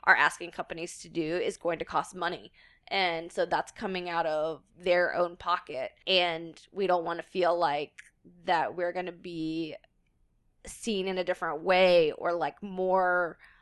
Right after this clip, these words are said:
um, of a burden on the employer than your average person who doesn't need any kind of accommodation.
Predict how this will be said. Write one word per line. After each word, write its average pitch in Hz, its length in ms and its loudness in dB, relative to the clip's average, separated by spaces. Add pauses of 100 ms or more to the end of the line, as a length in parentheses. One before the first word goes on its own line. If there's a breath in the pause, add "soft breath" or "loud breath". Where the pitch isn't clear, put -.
(180)
um, 165 400 -6 (140)
of 160 640 0
a 175 140 -4
burden 175 520 -2
on 165 600 -10 (560)
the 170 100 -8
employer 175 920 0
than 160 600 -2 (200)
your 180 160 -6
average 143 320 -6
person 147 260 -12
who 185 100 -16
doesn't 156 280 -16
need 143 200 -20
any 80 180 -20
kind - 220 -14
of - 60 -20 (260)
accommodation. - 560 -14